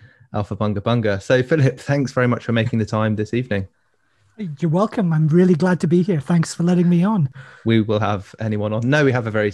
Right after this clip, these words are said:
Speaker 1: we have a very strict vetting process for guests. So today we're looking at Phil's book from last year, The New Twenty Years Crisis, nineteen ninety-nine to twenty nineteen,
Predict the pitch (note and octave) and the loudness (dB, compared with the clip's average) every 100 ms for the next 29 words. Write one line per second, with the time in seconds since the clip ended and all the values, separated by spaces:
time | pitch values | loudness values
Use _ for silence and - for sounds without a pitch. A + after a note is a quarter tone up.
0 | - G#2+ G2 G2+ F#2+ F2+ - B2+ - F#2+ | -4 -8 -8 -6 -6 -6 -10 -12 -10 -10
1 | - F#2+ - F#2 F#2+ F#2+ F#2 - G2 G#2 | -8 -10 -8 -8 -8 -10 -12 -12 -6 -6
2 | F2+ - - D3 C#3 C#3+ E3 E3+ D#3+ C3 | -6 -12 -2 0 0 2 2 2 2 2
3 | B2+ C3+ - A2+ - A#2+ G#2 C3+ A2+ - | 2 2 0 -4 0 0 2 -2 -2 -4
4 | A2 A2 B2+ A#2+ - C3+ C3 A#2+ A2 G#2+ | -2 0 0 0 0 2 2 0 -2 -2
5 | - G#2 A2 G2+ - - C3 B2+ - C3+ | -4 -6 -4 -6 -6 -4 -2 -2 -2 -2
6 | B2 - - A2+ G#2+ G2+ G2+ G2+ G2 - | -2 -12 -8 -4 -2 -2 -4 -2 -4 -4
7 | A2 G#2+ G#2+ A2 A#2+ C3+ C#3 C3+ - - | -4 -2 -2 -2 0 0 0 -2 -6 -10
8 | G2 - G#2 G#2 G#2+ G#2 G#2 G2 E3 A3 | -10 -8 -4 -4 -2 0 0 0 2 0